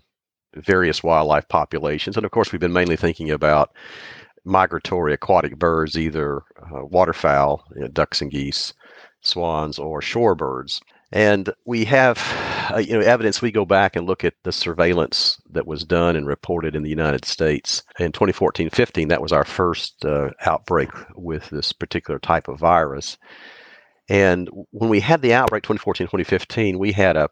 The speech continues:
a pretty small number, I think today, looking back, of wild bird cases. We had seventy-five, you know.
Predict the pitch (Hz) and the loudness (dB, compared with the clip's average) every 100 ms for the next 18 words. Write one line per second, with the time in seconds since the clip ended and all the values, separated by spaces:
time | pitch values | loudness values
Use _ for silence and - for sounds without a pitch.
0 | - 104 - 151 139 - 104 95 87 85 | -2 -4 -2 -2 -2 0 2 4 2 0
1 | 90 90 80 73 76 - 85 78 - - | -2 -2 -2 -4 -6 -10 -6 -6 -6 0
2 | 85 78 78 - 78 85 82 80 - 82 | 2 2 0 -6 -2 2 2 0 -4 -4
3 | 78 73 - - 92 85 80 98 120 - | -4 -4 -10 -2 2 2 2 0 0 -4
4 | 65 - 82 82 - 104 85 69 - 107 | -6 -6 -6 -4 0 2 0 -4 0 2
5 | 87 64 69 78 65 58 | 4 2 -2 -8 -10 -12